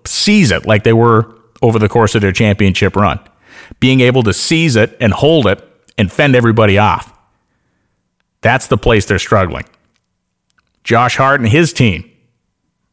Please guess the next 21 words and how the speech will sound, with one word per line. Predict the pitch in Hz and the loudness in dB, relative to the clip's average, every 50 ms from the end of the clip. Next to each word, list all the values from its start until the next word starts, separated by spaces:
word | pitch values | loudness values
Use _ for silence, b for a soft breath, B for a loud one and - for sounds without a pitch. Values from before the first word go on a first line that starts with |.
| _ _ _ _ _ - - | _ _ _ _ _ -20 -14
those | - 95 98 123 160 185 160 127 | -6 -2 0 2 2 2 2 2
guys | 127 117 113 110 113 117 113 - - - - | 2 2 2 2 2 2 0 -2 -4 -4 -2
are | 120 110 | -2 -2
sitting | - - 156 131 123 117 | 0 0 0 2 2 2
ninth | 123 127 131 113 139 | 2 2 0 0 0
in | 123 | 0
the | 101 | 0
points | 90 - 147 143 139 120 - | 0 0 0 0 0 0 0
right | 107 101 92 90 | 0 0 0 0
now, | 98 101 104 117 120 | 0 0 0 0 0
probably | - - 131 131 135 127 | 0 0 0 0 2 2
the | 123 | 2
most | 123 123 113 - - - | 2 0 0 -2 -4 -4
dangerous | - 107 139 147 139 131 127 127 117 - | -2 0 2 2 2 2 2 2 0 0
ninth | 131 123 127 139 127 - - | 0 0 0 0 -2 -4 -4
place | - 143 117 110 - - | -2 0 0 0 -2 -6
car | - _ - - - - 127 139 131 131 | -10 _ -16 -10 -4 -2 0 2 2 2
we've | 120 113 110 - | 2 0 0 -2
seen | - 156 139 127 113 | -2 0 2 2 2
in | 104 107 | 2 2
years. | 123 175 190 135 98 90 - | 2 2 2 2 0 0 -4